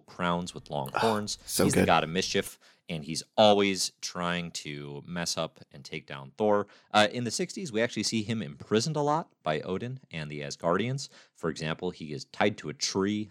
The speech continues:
Speaker 1: on a silent island for a period of time, but he's got magic powers, and he's always manipulative.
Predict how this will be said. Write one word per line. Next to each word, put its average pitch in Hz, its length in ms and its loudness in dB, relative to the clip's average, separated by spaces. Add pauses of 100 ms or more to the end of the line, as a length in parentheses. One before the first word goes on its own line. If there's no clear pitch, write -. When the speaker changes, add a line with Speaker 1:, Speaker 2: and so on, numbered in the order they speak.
Speaker 1:
on 71 100 -16
a 65 140 -14 (280)
silent 104 500 2
island 90 320 -4
for - 140 -8
a 87 40 -4
period 90 340 -8
of - 60 -20
time, 92 280 -6 (300)
but 139 220 2
he's 131 160 0
got - 160 0
magic 135 320 -2
powers, 123 540 0 (100)
and 85 300 -6
he's - 240 -12 (140)
always 107 300 4
manipulative. 92 680 -2